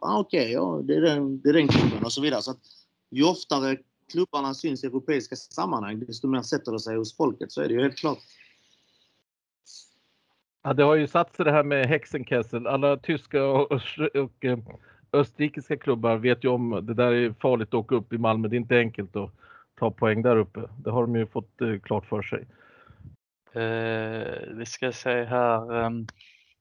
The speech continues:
Speaker 3: vad tycker ni krävs för att M F F ska etablera sig i de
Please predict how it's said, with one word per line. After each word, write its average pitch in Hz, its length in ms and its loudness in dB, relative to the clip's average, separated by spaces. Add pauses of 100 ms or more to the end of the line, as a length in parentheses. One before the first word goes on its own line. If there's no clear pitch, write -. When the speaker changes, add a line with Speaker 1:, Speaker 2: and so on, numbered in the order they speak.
(100)
Speaker 3:
vad 127 220 2
tycker 139 280 0
ni 123 460 -4
krävs 135 420 -2
för 123 140 0
att 117 160 -4
M 123 180 0
F 113 120 -6
F 113 140 -6
ska 113 240 -4
etablera 113 600 -4
sig 110 320 -8
i 117 40 -8
de 110 200 -8